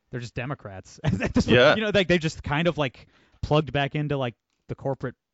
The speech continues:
Speaker 1: media structure and everything. Like, it's, it's really strange.
Speaker 2: Well,
Speaker 1: But the,
Speaker 2: but
Speaker 1: the craziest thing about them withdrawing this letter is that they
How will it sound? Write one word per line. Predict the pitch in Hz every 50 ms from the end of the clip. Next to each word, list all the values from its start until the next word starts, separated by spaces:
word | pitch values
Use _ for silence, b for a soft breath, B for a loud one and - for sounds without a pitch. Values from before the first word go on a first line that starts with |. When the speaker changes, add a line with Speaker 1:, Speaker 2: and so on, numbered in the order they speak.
| _ -
Speaker 1:
media | 135 123 120 123 135 135 135 131 127
structure | 120 - - 147 127 131 - - 147 131 131 131
and | 123 117 117 117
everything. | 117 135 143 143 135 135
Like, | 143 147 151 147
it's, | 147 - - -
it's | 147 135 - - -
really | 131 160 151 113
strange. | - - - 123 123 143 143 123 110 101 - - - -
Speaker 2:
Well, | 147 160
Speaker 1:
But | 196 - -
the, | 180 170
Speaker 2:
but | - -
Speaker 1:
the | 160 156
craziest | - 202 269 262 - 285 -
thing | 277 220
about | 165 170 165 -
them | 180 156 131
withdrawing | 143 139 - - 143 131 151 170 165 151
this | 127 104 - 123
letter | 127 127 127 110 98 87 - _ _ _ _ _ _ _ _ _ _ _ _ _ _ -
is | 156 -
that | 190 190 - - _ _ _ _ _ _ _ _ _ 160
they | 135 147 151 175 175 160 143